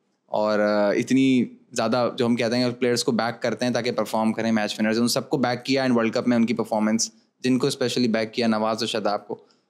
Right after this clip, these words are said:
उनकी वहीं ज़ीरो है। So I think we really have to be very careful। बहुत ज़्यादा चेंजेस भी नहीं कर सकते वर्ल्ड कप के दौरान ही, थोड़ा सा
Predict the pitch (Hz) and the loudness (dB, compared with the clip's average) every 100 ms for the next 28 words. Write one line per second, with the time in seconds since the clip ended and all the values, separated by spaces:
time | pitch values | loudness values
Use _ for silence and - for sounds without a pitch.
0 | _ _ 143 143 131 135 117 110 110 107 | _ _ -2 0 2 2 4 4 4 2
1 | 104 120 113 - - _ _ _ _ _ | 2 0 0 -2 -12 _ _ _ _ _
2 | _ _ - - 143 139 135 131 143 139 | _ _ -8 -4 2 2 4 4 4 2
3 | - - _ _ - 120 120 131 127 123 | 0 -6 _ _ -6 -4 -2 0 2 2
4 | 120 120 113 143 135 120 117 120 123 117 | 2 0 0 0 0 0 0 0 0 2
5 | 117 120 127 127 127 120 120 135 117 110 | 2 2 2 2 0 -2 -2 0 0 0
6 | 117 - 110 107 107 117 117 - - _ | -2 -2 0 0 0 0 0 -4 -18 _
7 | _ 120 117 123 117 113 - | _ -2 0 0 2 0 -2